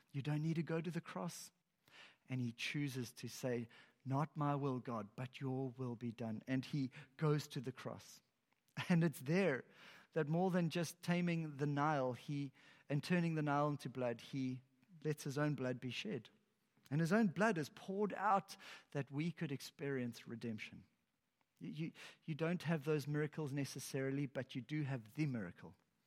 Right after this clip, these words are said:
The miracle of the God who came in human form and loved us like we could never imagine. And in love defeated death and darkness and sin so that our lives can once again be started afresh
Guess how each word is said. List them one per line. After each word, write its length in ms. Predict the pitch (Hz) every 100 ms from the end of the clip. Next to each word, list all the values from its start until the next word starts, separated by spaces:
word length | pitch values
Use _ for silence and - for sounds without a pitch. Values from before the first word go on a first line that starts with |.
| _ - - - - _
The 60 | 131
miracle 440 | 147 165 170 156
of 140 | 143 120 135
the 100 | 131
God 380 | 143 139 151 -
who 80 | 143
came 420 | - 151 143 139 143
in 140 | 127
human 340 | 123 139 135
form 380 | 127 131 113 104 - - - - _
and 180 | 131 131
loved 300 | 147 160 190
us 240 | 180 -
like 200 | 143 127
we 80 | 139
could 160 | - 120
never 440 | 127 127 123 139
imagine. 480 | 131 107 95 92 95 - _ _ - - - -
And 200 | 151 139
in 380 | 190 190 175 165
love 280 | 180 139 -
defeated 600 | 147 - 185 175 151 123
death 280 | 151 165 -
and 120 | 139
darkness 460 | 131 147 - 175 -
and 120 | 180
sin 300 | - 110 98 - _ - - - _ _ -
so 80 | 135
that 140 | 135
our 140 | 139 135
lives 380 | 139 143 135 -
can 260 | 143 131
once 240 | 127 135 147
again 400 | 123 131 110 101 - - -
be 120 | 139
started 600 | - - 139 131 - 123
afresh 600 | - - 117 101 -